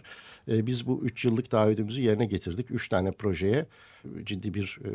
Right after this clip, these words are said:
maddi katkı sağladık. İlk grant Rasha Salti ve Christine Coury'nin bir projesine verildi. Çok güzel bir projeydi. Politik yanı da olan bir projeydi. Tabii bu projeler baştan sanıldığı kadar kısa sürmüyormuş. Onu da öğrendik. Neyse o da uzun sürdü ama çok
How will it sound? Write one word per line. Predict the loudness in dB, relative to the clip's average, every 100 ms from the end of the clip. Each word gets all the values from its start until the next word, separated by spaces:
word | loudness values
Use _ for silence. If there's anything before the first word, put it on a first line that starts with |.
| -4
maddi | 0 0 0 -4 -2
katkı | -4 -4 -4
sağladık. | -2 0 0 -2 -6 -2
İlk | 0 0 -2 -16 0
grant | 4 4 2 -6
Rasha | -8 -4 -2 -2 -2
Salti | 0 -2 -2
ve | -10
Christine | -10 -10 -8 -4
Coury'nin | -2 -2 -2 -4
bir | -10
projesine | -8 -8 -6 -6 -4 -4
verildi. | -6 -8
Çok | -10 -6
güzel | -2 -2
bir | -2
projeydi. | -8 -8 -8 -10 -10
Politik | -10 -10 -10 -8
yanı | -6 -6
da |
olan | -6 -6 -8
bir |
projeydi. | -10 -10 -8 -8 -6
Tabii | -2 -2 -2
bu |
projeler | 2 4 6 6 8
baştan | 6 6 4 2 0
sanıldığı | 2 6 6 6 4
kadar | 6 4
kısa | 2 -4 -4
sürmüyormuş. | -2 -2 -2 -2 -2
Onu | -2
da | 0
öğrendik. | 0 0 -2 -6 -12 -20 -20 -12 -2
Neyse | 0 0
o | -2 2
da |
uzun | 2 4 0
sürdü | 0 -2 0 2
ama | 4
çok | 4 0 -2